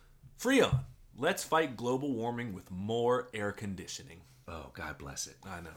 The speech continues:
Speaker 1: right? I know, right? It's fucking dog days of summer. Uh, so, as, uh, we'll spare you the upcoming fourth of July movie marathon that Michael's gonna watch, which, which will, what will it be?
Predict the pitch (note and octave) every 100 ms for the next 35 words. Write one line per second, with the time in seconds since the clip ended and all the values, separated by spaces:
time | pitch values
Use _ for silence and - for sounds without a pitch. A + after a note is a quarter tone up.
0 | D#2+ D#2+ - C#3 D#3+ C#3 - F3+ - -
1 | A2 G2 F#2 F2+ A2 A2+ G#2 F#2+ G2 F2+
2 | F2 F#2+ F2+ F2 - - C#3 - - -
3 | - - - - D3 D#3+ C#3+ - A#3 F#3+
4 | - - A#2+ B2 A#2+ A#2 A2+ A2 G#2+ G#2
5 | G#2 G2+ G#2 A2 G2+ - - D3+ C#3+ B2+
6 | C3 B2+ A#2+ B2 B2 - B2+ G#2+ - A2+
7 | A2+ G2+ A2+ A#2+ A#2 A2 G#2 G#2+ G#2 G#2
8 | G2+ G#2+ G2+ F2+ G#2 G2+ G#2 F#2 G#2 F#2+
9 | F#2 G#2 - G2 F#2+ - A2+ A2 C#3+ -
10 | C#3 C3 A2+ F#2 A2 G2